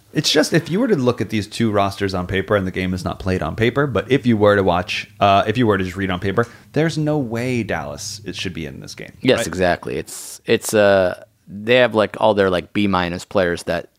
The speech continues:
Speaker 2: isn't even good enough to win a playoff series with Luka Doncic.
Speaker 1: Mm-hmm.
Speaker 2: It's the role players that aren't good enough for Luka
Speaker 1: Right.
Speaker 2: without Luka.
Speaker 1: That's right. And they're going against LeBron James,
Speaker 2: That's
Speaker 1: Russell
Speaker 2: correct.
Speaker 1: Westbrook,
Speaker 2: <laughs>
Speaker 1: Anthony Davis,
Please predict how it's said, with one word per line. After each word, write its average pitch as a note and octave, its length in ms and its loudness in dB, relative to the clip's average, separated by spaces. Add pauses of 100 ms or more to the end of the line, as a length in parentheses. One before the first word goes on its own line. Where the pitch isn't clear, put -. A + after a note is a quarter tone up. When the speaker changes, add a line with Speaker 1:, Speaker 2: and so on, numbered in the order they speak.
(180)
Speaker 2:
isn't C3 240 2
even G#2+ 300 2
good G2 180 2
enough F#2 300 -2
to F2+ 120 -4
win F#2 240 -2
a E2+ 60 -4
playoff F2+ 340 -2
series F2 380 -6
with F#2+ 320 0
Luka F2+ 260 -4
Doncic. B1 420 -10
Speaker 1:
Mm-hmm. C3 440 -4 (220)
Speaker 2:
It's - 160 -6
the B2+ 120 2
role C#3+ 220 6
players C#3 340 2
that A#2+ 120 4
aren't A2 240 2
good A2 180 0
enough A#2+ 220 0
for G#2 100 -4
Luka A#2+ 540 0
Speaker 1:
Right. G#2+ 240 -6
Speaker 2:
without G2+ 300 0
Luka. - 320 -14
Speaker 1:
That's B2+ 200 -2
right. G#2+ 420 -4
And - 140 -10
they're D#3 140 2
going D3+ 180 2
against C#3+ 220 -4
LeBron C#3+ 400 2
James, B2 400 -6
Speaker 2:
That's A#2 100 0
Speaker 1:
Russell C#3 220 0
Speaker 2:
correct. - 80 -2
Speaker 1:
Westbrook, A#2+ 320 -4
Speaker 2:
<laughs> - 160 -2
Speaker 1:
Anthony C#3 280 -4
Davis, A2+ 300 0